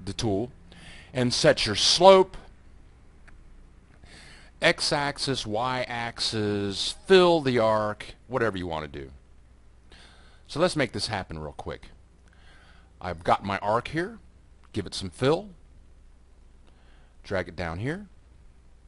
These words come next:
Then perhaps I use Mister Reflection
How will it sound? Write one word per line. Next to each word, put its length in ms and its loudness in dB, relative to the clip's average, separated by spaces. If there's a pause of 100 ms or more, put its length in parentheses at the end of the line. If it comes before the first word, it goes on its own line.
(1600)
Then 300 2
perhaps 520 -2
I 80 2
use 400 -2
Mister 380 -2
Reflection 800 -4